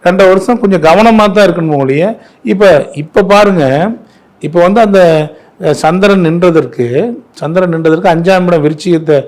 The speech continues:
சனி பார்க்குது, ஆனா குருவும் பார்க்குது. அப்ப பார்க்கும்போது கிடைக்கிறதுக்கு வாய்ப்பு இருக்குது. ஆனா குரு பார்க்கலைன்னா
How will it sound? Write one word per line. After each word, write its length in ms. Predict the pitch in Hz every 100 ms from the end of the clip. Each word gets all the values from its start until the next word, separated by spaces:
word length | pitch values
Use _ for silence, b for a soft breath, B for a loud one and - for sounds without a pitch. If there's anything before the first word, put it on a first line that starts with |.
| B B B
சனி 340 | - 143 170
பார்க்குது, 720 | 139 139 135 123 113 143 170 220 b b b
ஆனா 140 | - 160
குருவும் 560 | 135 175 226 262 226 160
பார்க்குது. 500 | 160 160 143 113 - - _ -
அப்ப 260 | 156 170
பார்க்கும்போது 540 | 190 196 208 202 196 240
கிடைக்கிறதுக்கு 560 | 202 202 202 196 175
வாய்ப்பு 280 | 160 165 139
இருக்குது. 240 | 123 117 110 _ b b b -
ஆனா 160 | 170
குரு 220 | 151 220
பார்க்கலைன்னா 800 | 254 202 175 190 185 160 143 135